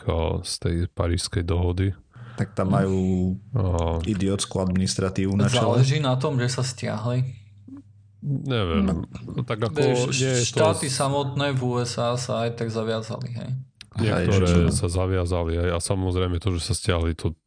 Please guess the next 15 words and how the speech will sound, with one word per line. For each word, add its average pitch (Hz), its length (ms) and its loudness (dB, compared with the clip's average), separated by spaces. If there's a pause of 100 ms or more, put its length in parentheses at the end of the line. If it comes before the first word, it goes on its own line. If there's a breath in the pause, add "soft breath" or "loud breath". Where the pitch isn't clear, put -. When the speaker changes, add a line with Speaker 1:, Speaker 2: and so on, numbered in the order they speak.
Speaker 1:
nebolo, 82 500 0
hej, 82 160 0
že 85 80 2
okamžite 85 720 0
v-, 85 140 -8 (400)
so 92 160 0
všetkým 90 400 -2
praštia 82 480 -2
a 80 200 0
spália 82 520 -4
všetko - 340 -4
uhlie, 82 300 0
čo - 160 -2
nájdu, 85 420 0
hej. 85 120 0